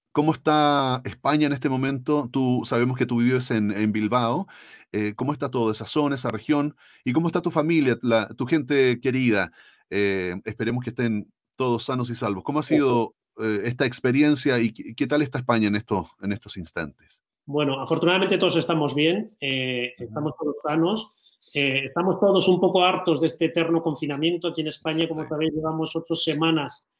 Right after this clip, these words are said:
Speaker 2: eh, encerrados con, con medidas muy estrictas, eh,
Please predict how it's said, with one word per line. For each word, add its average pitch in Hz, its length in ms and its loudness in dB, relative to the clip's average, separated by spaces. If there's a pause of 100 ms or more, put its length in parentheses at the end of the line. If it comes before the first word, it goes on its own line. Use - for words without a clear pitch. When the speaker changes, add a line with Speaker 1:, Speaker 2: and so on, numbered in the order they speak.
(480)
Speaker 2:
eh, 139 240 -2
encerrados 160 880 0
con, 135 220 -8
con 139 100 -6
medidas 160 300 0
muy 180 160 6
estrictas, - 840 -6 (220)
eh, 131 340 0